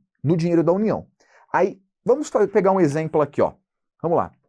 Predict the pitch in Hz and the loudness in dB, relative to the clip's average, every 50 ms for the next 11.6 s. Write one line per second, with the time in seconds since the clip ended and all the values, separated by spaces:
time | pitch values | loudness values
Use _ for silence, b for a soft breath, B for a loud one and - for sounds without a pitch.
0 | _ _ _ 190 226 262 - 226 180 208 226 - - 208 190 - 220 208 170 190 | _ _ _ -2 -2 0 0 0 0 -2 -2 -2 -4 -4 -2 0 0 0 0 0
1 | 202 202 196 190 170 190 202 190 175 156 135 117 107 143 156 220 240 202 131 113 | 2 4 4 4 4 4 2 0 0 -2 -2 0 0 2 4 4 4 2 0 -4
2 | 92 - _ - 131 165 151 120 113 113 - - 359 - - 269 180 110 90 - | -10 -12 _ -2 0 0 0 -2 -4 -4 -4 -4 -4 -2 0 0 2 2 0 -4
3 | _ _ _ _ _ _ _ _ _ _ _ _ _ _ _ _ _ _ _ _ | _ _ _ _ _ _ _ _ _ _ _ _ _ _ _ _ _ _ _ _
4 | _ _ _ _ _ _ _ _ _ - - 240 269 262 208 269 226 190 247 269 | _ _ _ _ _ _ _ _ _ -8 -2 0 0 2 2 0 0 2 2 2
5 | 226 139 135 180 208 220 - _ _ _ _ _ _ _ 156 180 202 170 190 185 | 2 0 -2 -4 -4 -6 -10 _ _ _ _ _ _ _ -4 -2 -2 0 0 0
6 | 185 180 165 175 196 196 156 95 - - b b b b b b - 311 330 302 | 2 2 2 0 0 -2 -6 -8 -10 -14 b b b b b b 0 0 0 0
7 | - - - 285 262 247 247 240 233 220 - 170 113 90 - - - - _ _ | -2 -2 0 0 2 2 2 2 0 0 0 -4 -4 -4 -6 -12 -20 -20 _ _
8 | _ - 269 320 339 339 330 330 - _ 170 175 240 262 247 160 123 104 95 - | _ 2 2 4 4 4 2 0 0 _ 2 4 4 2 0 0 -4 -6 -6 -10
9 | - _ _ - 208 247 254 - _ _ _ _ _ 240 233 262 294 311 339 - | -16 _ _ -8 -6 -6 -8 -10 _ _ _ _ _ 0 0 0 0 -2 -4 -8
10 | - - - - 262 247 233 214 - - 190 196 196 196 - 160 139 147 147 - | -12 -8 -2 0 0 2 0 -2 -2 2 4 4 4 2 0 -2 -2 -2 -2 -4
11 | - 120 107 107 110 175 233 247 190 113 85 - | -8 -8 -6 -4 0 2 2 2 2 0 -2 -8